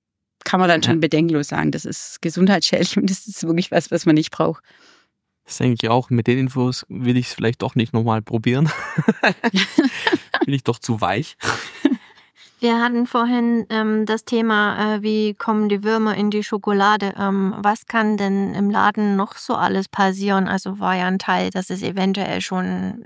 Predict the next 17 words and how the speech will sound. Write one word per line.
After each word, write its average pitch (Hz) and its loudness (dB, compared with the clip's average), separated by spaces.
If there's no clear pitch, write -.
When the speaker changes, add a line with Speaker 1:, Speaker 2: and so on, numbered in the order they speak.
Speaker 3:
vorher 196 2
passiert, 175 -4
bevor 180 -6
das - 2
Speaker 1:
Ja. 220 6
Speaker 3:
Lebensmittel 196 0
zu 185 -10
Hause 190 -4
ankommt. 180 -4
Speaker 1:
Ja, 240 2
genau. 202 2
Das 254 0
ist - -2
auch 233 0
ganz 269 2
interessant. 247 0
Ähm, 233 2